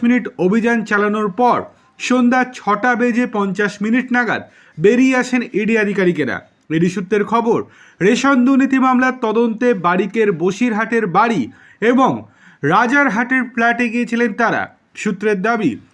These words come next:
রেশন দুর্নীতি মামলায় গ্রেপ্তার রাজ্যের প্রাক্তন খাদ্যমন্ত্রী জ্যোতিপ্রিয় মল্লিকের অত্যন্ত ঘনিষ্ঠ বলে পরিচিত এই বাড়ি। সংগ্রামপুরে বারিকের বাড়ির কাছে রয়েছে তার চালকল। মঙ্গলবার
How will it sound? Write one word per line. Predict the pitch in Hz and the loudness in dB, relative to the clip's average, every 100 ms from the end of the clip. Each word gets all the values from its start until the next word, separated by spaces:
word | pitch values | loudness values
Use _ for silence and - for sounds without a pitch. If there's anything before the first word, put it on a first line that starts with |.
| - | -2
রেশন | 175 240 262 262 | 0 2 2 2
দুর্নীতি | 240 240 247 254 | 2 2 2 2
মামলায় | 240 233 240 233 | 2 2 0 0
গ্রেপ্তার | 156 196 196 233 233 185 | -2 -4 -2 -2 0 0
রাজ্যের | 175 160 202 | -2 -2 -2
প্রাক্তন | 196 196 190 - 196 | 0 -2 -4 -6 -8
খাদ্যমন্ত্রী | 180 196 175 202 214 240 226 196 110 - _ - - | -4 -6 -2 -2 2 2 2 0 -2 -8 _ -20 -2
জ্যোতিপ্রিয় | 233 226 277 - 269 254 | 0 2 0 0 0 2
মল্লিকের | 254 247 247 254 240 - | 2 2 2 0 -2 -2
অত্যন্ত | 165 - 202 196 208 180 | -8 -2 -2 2 0 -2
ঘনিষ্ঠ | 196 226 254 269 | -2 0 0 0
বলে | 247 247 247 | -2 0 0
পরিচিত | 247 233 226 240 240 - | 0 0 0 0 -2 0
এই | 190 202 | 0 0
বাড়ি। | 220 214 117 - _ _ _ | 0 0 -2 -6 _ _ _
সংগ্রামপুরে | - 233 254 269 254 247 262 | -4 0 2 2 2 0 -2
বারিকের | 247 190 190 202 208 | 0 0 0 -2 -2
বাড়ির | 175 170 196 240 | 0 0 2 0
কাছে | 254 240 240 | -2 -2 0
রয়েছে | 240 240 240 | -2 -2 -2
তার | 233 220 | -4 -2
চালকল। | 240 233 233 147 95 - _ - - 180 | -2 -2 -2 -6 -6 -12 _ -20 -6 0
মঙ্গলবার | 233 262 277 262 277 | 2 4 2 2 2